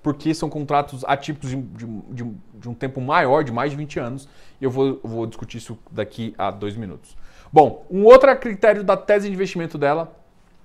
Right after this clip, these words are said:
foi a, o valor efetivo do imóvel e potencial de re-, de realização, eh, de novos ganhos.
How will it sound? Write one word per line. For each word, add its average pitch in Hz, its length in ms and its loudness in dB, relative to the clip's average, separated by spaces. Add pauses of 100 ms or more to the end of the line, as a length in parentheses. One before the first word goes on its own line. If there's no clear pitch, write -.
(220)
foi 143 340 0
a, 143 320 4 (320)
o 123 80 -6
valor 165 400 4
efetivo 190 760 0
do 147 80 -2
imóvel 147 380 6
e 165 40 2
potencial 165 640 0
de 156 120 -4
re-, 156 300 -2
de 143 240 -6
realização, 151 600 -2 (400)
eh, 131 300 2
de 127 140 -4
novos 156 400 2
ganhos. 110 520 -6